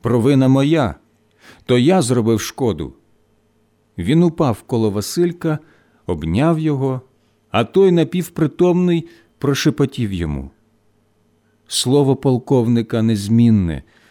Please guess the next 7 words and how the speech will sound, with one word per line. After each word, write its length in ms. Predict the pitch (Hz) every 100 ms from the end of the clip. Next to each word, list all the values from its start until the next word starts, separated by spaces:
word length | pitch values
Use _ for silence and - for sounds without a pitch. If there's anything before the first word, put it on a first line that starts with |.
| _
ти 180 | - 135
вільний, 600 | 120 151 139 107 80 - _ _ _ _
я 180 | 110 123
все 400 | 117 - 156 160
понесу 580 | 160 147 107 95 - 120
на 120 | 117
собі». 460 | - 107 90 76